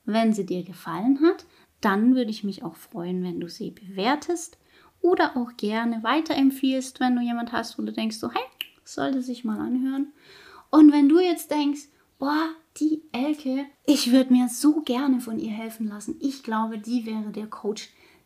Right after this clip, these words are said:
der mich dahin bringt, wo ich hin will. Dann freue ich mich auch sehr.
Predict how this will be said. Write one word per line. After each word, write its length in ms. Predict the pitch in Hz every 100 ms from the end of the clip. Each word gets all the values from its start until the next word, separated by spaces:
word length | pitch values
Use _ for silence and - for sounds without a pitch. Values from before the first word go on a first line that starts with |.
| _
der 140 | 226 214
mich 360 | 208 226 240
dahin 360 | - 190 202 208
bringt, 300 | 208 208 196
wo 60 | 202
ich 140 | 196
hin 220 | 208 208
will. 260 | 202 196 220 _ _ _
Dann 300 | - 240 294
freue 320 | 294 - 226 277
ich 160 | 269
mich 200 | 240 240 -
auch 320 | 240 330 -
sehr. 520 | - - 196 214 262